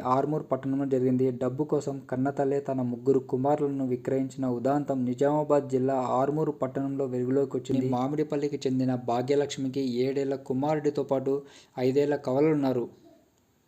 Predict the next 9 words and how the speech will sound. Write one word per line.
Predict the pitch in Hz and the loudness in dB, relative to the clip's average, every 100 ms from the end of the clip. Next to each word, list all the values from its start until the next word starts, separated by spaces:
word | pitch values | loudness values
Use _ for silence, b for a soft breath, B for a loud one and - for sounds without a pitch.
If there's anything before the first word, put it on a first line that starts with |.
| _ _ _ _ - - | _ _ _ _ -16 -4
ముగ్గురు | 127 131 151 | -2 2 4
కూడా | 147 156 - | 6 4 0
పెద్ద | 127 131 | 0 0
పిల్లలే. | 131 135 127 123 - - | 0 2 2 0 -4 -6
ఆ | 120 120 | -2 2
ఏడేళ్ళు, | 135 151 147 143 135 | 4 4 2 2 2
ఏడు | 143 143 | 0 0
సంవత్సరాలు | 143 151 151 151 143 | -4 -2 0 0 0
అంటే | 139 | -2